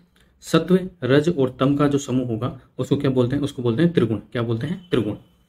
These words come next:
ज्ञात इतिहास के पूर्व का समय क्या होगा? जो ज्ञात इतिहास का पूर्व का जो समय होता है उसको बोलते हैं प्रागैतिहासिक काल। प्रागैतिहासिक काल के अंदर जैसे हम history के अंदर पढ़ते हैं, अ, स्टोन एज जिसको बोलते हैं, कि जहाँ पर मनुष्य सिर्फ और कच्चा मांस खाता था,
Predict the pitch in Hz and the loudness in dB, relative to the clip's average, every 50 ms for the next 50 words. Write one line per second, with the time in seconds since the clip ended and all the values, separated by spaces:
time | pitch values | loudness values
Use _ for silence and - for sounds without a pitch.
0 | _ - _ _ _ _ _ 120 120 127 131 151 175 175 170 131 - 131 127 139 | _ -20 _ _ _ _ _ 0 2 4 4 4 2 2 0 -2 2 2 2 2
1 | 143 143 - 147 139 - 127 135 139 139 143 131 - 123 117 123 127 123 - _ | 2 0 0 -2 0 2 2 2 2 2 -2 -4 -4 -4 -4 -4 -4 -6 -8 _
2 | _ - 131 127 120 113 143 175 170 - - - 117 120 113 113 127 123 135 135 | _ -4 -2 -2 0 -2 -4 -6 -8 -12 -12 -4 0 0 0 2 2 0 0 0
3 | 131 123 123 123 120 123 123 - - 131 127 127 127 127 131 131 123 139 123 123 | -2 -4 -4 -2 -4 -4 -4 -6 -6 -6 -4 0 2 2 2 2 2 -2 0 0
4 | 120 - 117 113 117 113 107 101 113 110 117 180 - - _ - _ - 127 - | 0 0 0 -2 0 0 -2 -2 -4 -8 -10 -10 -16 -16 _ -20 _ -10 -2 0
5 | 143 117 117 107 110 127 156 165 - - 123 113 113 113 - - 120 - - 156 | 2 2 2 0 0 0 -2 -2 -2 -4 -6 -4 -4 -6 -6 -8 -10 -2 -2 -2
6 | - - 120 107 - - - _ - - _ _ - 127 120 117 127 123 127 160 | -2 -2 -6 -8 -8 -10 -18 _ -20 -20 _ _ 0 0 2 4 4 2 0 -2
7 | 156 175 175 - 135 127 131 127 - 139 131 123 127 123 123 123 - 131 120 120 | -4 -4 -6 -4 -4 -4 -4 -2 -2 -2 0 0 0 0 -2 -4 -6 -6 -4 -4
8 | 123 120 123 131 - - - 135 131 120 113 113 113 113 110 107 - - 135 165 | -4 -4 -6 -10 -12 -6 -6 -4 -2 -2 -2 -4 -6 -6 -12 -14 -10 -6 -4 -4
9 | 175 - - _ _ - - - _ - 120 117 117 113 113 117 - - - 170 | -4 -6 -12 _ _ -20 -20 -20 _ -2 0 2 4 2 2 0 -4 2 6 6
10 | 160 139 123 117 113 - - - - 117 110 - 135 110 110 107 107 107 113 127 | 6 6 4 0 -4 -8 -14 -18 -16 -14 -6 -4 -2 0 0 0 -2 -2 -4 -6
11 | 180 180 - _ _ _ _ _ _ - 123 127 123 123 123 120 117 127 120 127 | -6 -8 -10 _ _ _ _ _ _ 4 4 6 6 6 4 2 2 0 0 0
12 | 123 135 127 123 120 123 123 - 135 123 - - 131 - - - 120 117 113 117 | 2 2 2 2 2 2 0 0 -2 -2 2 2 0 2 2 -2 -2 -2 -2 -4
13 | 120 - - 123 117 120 117 113 - 117 110 113 113 110 113 110 113 113 - _ | -6 -4 -4 -2 -2 -2 -2 -2 -4 -6 -4 -4 -2 0 0 -2 -2 -4 -12 _